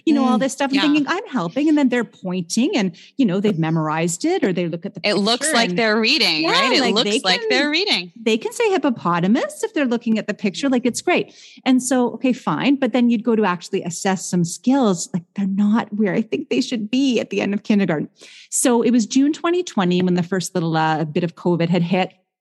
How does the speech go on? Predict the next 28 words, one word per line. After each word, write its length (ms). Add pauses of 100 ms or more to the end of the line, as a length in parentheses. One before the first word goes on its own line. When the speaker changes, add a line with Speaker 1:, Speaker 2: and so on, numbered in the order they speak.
(360)
Speaker 1:
And 160
summer 220
holidays 420
were 80
starting. 360
And 80
I 80
thought, 300 (300)
"I 220
want 420
to 80
do 160
some 180
research 400
on 160
this. 240
Like, 140
I 180
know 320
what 260
resources 440
I'm 120
being 220
given 380
and 100
I 20
kinda 300
know." 240